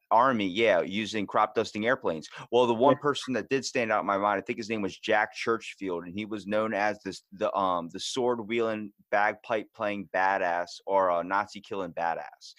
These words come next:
Speaker 1: And what he would do is, there's photos of him with a giant iron great sword, like one of those freaking
Speaker 2: Mm.
Speaker 1: Scottish
Speaker 2: Mm.
Speaker 1: type swords, and s-, s-,
Speaker 2: Great war.
Speaker 1: go-, go-,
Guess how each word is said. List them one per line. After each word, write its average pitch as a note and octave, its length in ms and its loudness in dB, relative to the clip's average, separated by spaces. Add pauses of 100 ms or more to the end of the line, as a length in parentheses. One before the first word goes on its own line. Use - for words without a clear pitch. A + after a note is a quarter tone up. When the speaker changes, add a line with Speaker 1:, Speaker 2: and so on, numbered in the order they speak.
(240)
Speaker 1:
And G#2+ 80 -4
what A#2 80 2
he B2 100 -6
would B2 160 -6
do B2+ 220 -2
is, G#2+ 160 -4 (260)
there's A#2+ 280 2
photos C3+ 520 0
of G2+ 180 -4
him F2 280 -8 (240)
with A2+ 160 -6
a A#2+ 140 0
giant A#2+ 580 -2 (280)
iron C#3 440 2
great B2 360 -2
sword, F#2+ 460 -2
like G2 160 -2
one A#2 120 -2
of A2+ 40 -4
those A2 320 -6 (100)
freaking B2 380 2
Speaker 2:
Mm. G#2+ 80 -12
Speaker 1:
Scottish B2 680 0
Speaker 2:
Mm. - 40 -18
Speaker 1:
type B2 200 -4
swords, G2+ 560 -6 (320)
and C3+ 180 -2 (180)
s-, - 220 -12
s-, - 140 -14 (180)
Speaker 2:
Great C3+ 180 -6
war. G#2 140 -16
Speaker 1:
go-, - 160 -8
go-, E3+ 160 -4